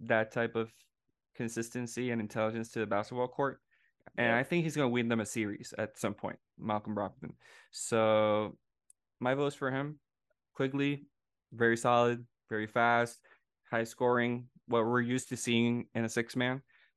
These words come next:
Speaker 1: But I think this is, this is a year of change. It all depends
Speaker 2: And
Speaker 1: on
Speaker 2: he
Speaker 1: the
Speaker 2: had, he
Speaker 1: narrative.
Speaker 2: had, like, a late, like, a late burst. Like, he wasn't, he wasn't, he didn't start off the season like he ended it. So Malcolm Brogdon has been, like,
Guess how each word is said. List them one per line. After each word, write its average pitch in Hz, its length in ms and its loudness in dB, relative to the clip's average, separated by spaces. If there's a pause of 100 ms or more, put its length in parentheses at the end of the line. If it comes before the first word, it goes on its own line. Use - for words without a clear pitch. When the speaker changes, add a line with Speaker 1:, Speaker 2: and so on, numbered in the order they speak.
Speaker 1:
But 110 120 4
I 107 40 2
think 117 220 -2
this 110 160 -4
is, 107 260 -8 (140)
this 117 140 -6
is 113 100 -4
a 110 60 -2
year 110 180 0
of 104 100 -6
change. 107 460 -6
It 117 120 -2
all 135 140 4
depends 127 220 0
Speaker 2:
And 131 60 2
Speaker 1:
on 151 40 4
Speaker 2:
he 170 60 6
Speaker 1:
the 190 40 6
Speaker 2:
had, 107 220 4
he 147 140 4
Speaker 1:
narrative. - 0 -
Speaker 2:
had, 175 200 6
like, 131 200 4
a 120 60 4
late, 110 460 0
like, 101 240 -4
a 98 40 -4
late 98 460 -2
burst. 95 340 -4
Like, 90 140 -2
he 87 160 -2
wasn't, 117 460 0
he 104 140 -10
wasn't, 113 580 2
he 123 200 0
didn't 123 180 2
start 113 320 4
off 104 260 4
the 98 60 -6
season 95 480 -8
like 90 260 4
he 92 220 -4
ended 104 220 0
it. 131 200 2
So 92 500 6
Malcolm 113 380 0
Brogdon 107 200 4
has 98 120 -8
been, 101 120 -6
like, 95 160 0